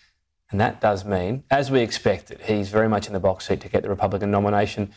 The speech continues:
The question will be, who's going to finish up in second spot? Joining me again now to wrap up a huge day at the Iowa caucuses, our U S political expert, Simon Jackman. A bit's happened since we last spoke. We've had reaction from, uh,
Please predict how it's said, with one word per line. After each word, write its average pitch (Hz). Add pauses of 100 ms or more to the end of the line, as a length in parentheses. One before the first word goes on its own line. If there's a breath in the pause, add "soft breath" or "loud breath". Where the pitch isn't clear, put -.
(200 soft breath)
The -
question 190
will 156
be, 175
who's 160
going 143
to 101
finish 101
up 98
in 104
second 127
spot? -
Joining 117
me 101
again 107
now 101
to 98
wrap 107
up 104
a 104
huge 113
day 107
at -
the 107
Iowa 107
caucuses, 120 (320 loud breath)
our 123
U 156
S 143
political 143
expert, 143
Simon 143
Jackman. 160 (540 loud breath)
A 226
bit's 269
happened 254
since 151
we 131
last 143
spoke. 147
We've 113
had 120
reaction 143
from, 131
uh, 123